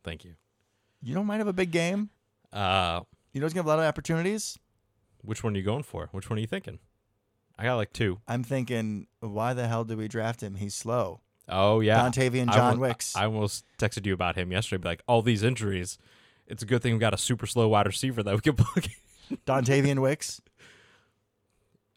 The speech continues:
Speaker 1: I
Speaker 2: Buddy.
Speaker 1: think he could do something.
Speaker 2: Oh, I was monologuing to Don, to Dontavian
Speaker 1: Okay.
Speaker 2: 'cause he listens. As I said earlier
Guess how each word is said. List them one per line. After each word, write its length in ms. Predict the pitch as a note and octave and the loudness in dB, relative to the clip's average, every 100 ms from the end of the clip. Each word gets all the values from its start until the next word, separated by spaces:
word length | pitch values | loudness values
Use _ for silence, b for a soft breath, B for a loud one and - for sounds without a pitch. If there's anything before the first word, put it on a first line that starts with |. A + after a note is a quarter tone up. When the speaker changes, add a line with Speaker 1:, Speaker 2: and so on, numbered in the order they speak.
| _ | _
Speaker 1:
I 60 | - | 0
Speaker 2:
Buddy. 200 | A#2 B2 | 2 2
Speaker 1:
think 20 | |
he 80 | C#3 | 0
could 80 | G#2+ | -2
do 140 | G2+ | -4
something. 320 | G#2 F2+ G2 - _ - | -4 -6 -8 -12 _ -8
Speaker 2:
Oh, 140 | A2+ | -6
I 120 | - | 0
was 140 | A#2+ B2 | 0 2
monologuing 480 | C3 B2+ A2+ G#2+ G#2+ | 0 0 -2 -4 -8
to 60 | |
Don, 180 | G#2+ G#2 | -8 -8
to 100 | - | -8
Dontavian 560 | G#2 G2 G2+ G2 D2 F2 | -8 -6 -8 -10 -10 -12
Speaker 1:
Okay. 180 | F2+ | -12
Speaker 2:
'cause 120 | E2+ - | -12 -10
he 100 | G#2+ | -10
listens. 480 | G2 - G2 - _ _ _ _ _ _ _ _ _ _ _ _ _ _ _ _ _ _ _ _ _ _ - | -10 -14 -18 -20 _ _ _ _ _ _ _ _ _ _ _ _ _ _ _ _ _ _ _ _ _ _ -12
As 60 | |
I 40 | G#2 | -4
said 220 | C3 A#2+ | 0 2
earlier 420 | G#2+ G#2+ A2+ A2+ | 2 0 -2 -6